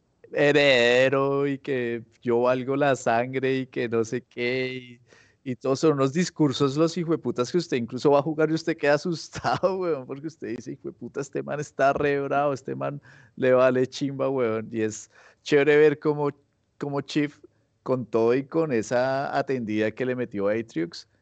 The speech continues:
como el man de todas maneras es seguro a la hora de que cuando va a empezar a atacarlos, ¿no? Como en cuando le dice a, a, a Weapon que,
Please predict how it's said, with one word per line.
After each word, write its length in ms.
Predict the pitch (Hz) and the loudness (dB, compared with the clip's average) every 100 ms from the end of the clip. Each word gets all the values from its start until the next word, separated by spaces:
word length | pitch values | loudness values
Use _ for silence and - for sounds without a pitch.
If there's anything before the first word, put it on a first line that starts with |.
| - | -8
como 180 | 117 120 | -2 0
el 120 | 127 | 2
man 340 | 135 135 135 - | 4 4 0 -12
de 180 | 143 131 | -14 -4
todas 180 | 139 | -4
maneras 400 | 139 131 104 104 123 | -4 -6 -4 -4 -4
es 120 | 120 | -4
seguro 640 | 135 120 123 120 120 120 123 _ _ _ _ _ _ | -4 -4 -4 -2 0 -2 -8 _ _ _ _ _ _
a 100 | 117 | 0
la 140 | 117 104 | 2 2
hora 160 | 104 | 0
de 180 | 117 120 | 0 -2
que 140 | 123 | -6
cuando 240 | 110 110 107 | -6 -4 -2
va 60 | |
a 20 | 95 | -4
empezar 280 | 101 110 | -4 -2
a 40 | 110 | -2
atacarlos, 640 | 110 107 110 107 92 82 | -2 -4 -2 -4 -6 -10
¿no? 240 | 87 113 - | -14 -14 -18
Como 160 | - 107 | -12 -10
en 80 | 104 | -6
cuando 300 | 104 98 95 | -6 -4 -4
le 100 | 95 | -2
dice 360 | 92 90 107 | -4 -4 -2
a, 160 | 107 110 | 0 0
a, 360 | 101 92 95 95 | -2 -2 -2 -4
a 40 | |
Weapon 460 | 95 95 95 104 107 | -2 -4 -4 -8 -8
que, 560 | 110 98 90 80 - | -6 -4 -6 -8 -14